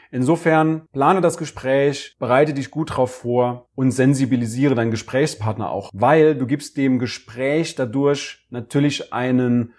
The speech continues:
offiziellen Charakter, in Anführungszeichen. Du bereitest dich drauf vor und damit ist deinem Gesprächspartner auch die Priorität, die Wichtigkeit dieses Gesprächs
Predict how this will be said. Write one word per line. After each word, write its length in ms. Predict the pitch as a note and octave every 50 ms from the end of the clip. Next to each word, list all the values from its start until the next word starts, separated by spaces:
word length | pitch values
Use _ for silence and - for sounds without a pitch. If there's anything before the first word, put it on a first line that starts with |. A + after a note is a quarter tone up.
| _ _ _ _
offiziellen 640 | - C#3+ D3+ - D#3+ - - - - C#3+ C3+ B2+ A#2+
Charakter, 440 | A2 - A2+ A#2 D#3+ E3 - A2+ G#2
in 60 | G2
Anführungszeichen. 1000 | D#2+ F2+ G2 F#2 - G#2 F#2+ - - - - F2 F#2 G2+ G2 B2 C#3 D#3+ - - _ -
Du 80 | - A2
bereitest 460 | F#2 G#2 G#2 A2 C3 C3 A#2 - -
dich 100 | A2 -
drauf 240 | - - G#2+ G#2 -
vor 520 | - - C#3 D3+ D#3+ E3 D#3+ - - - _ _ _ _
und 200 | - A#2 A2+ G#2
damit 260 | A2+ B2 C3 C#3 C3+
ist 160 | B2+ A2+ -
deinem 180 | A#2+ A#2 A2+ A2+
Gesprächspartner 920 | G#2+ A2 G#2+ - - - A2+ A2+ B2+ B2 - - - B2 B2 A#2 A#2 F2+
auch 200 | E2 A2+ A#2 -
die 200 | - - A#2 A2
Priorität, 1000 | G#2 - - - B2 A#2 A2 G#2+ G#2 F#2+ - - C3 C3 B2+ A#2 - - - -
die 180 | A#2 A2 G#2+ A#2+
Wichtigkeit 720 | D3+ D3+ - - C3+ A2 - - - A2 G#2 G#2+ F#2 -
dieses 280 | A2 G#2+ G#2+ G#2 -
Gesprächs 640 | - A2 G2+ - - G#2 G#2 G#2 A2 G#2+ - - -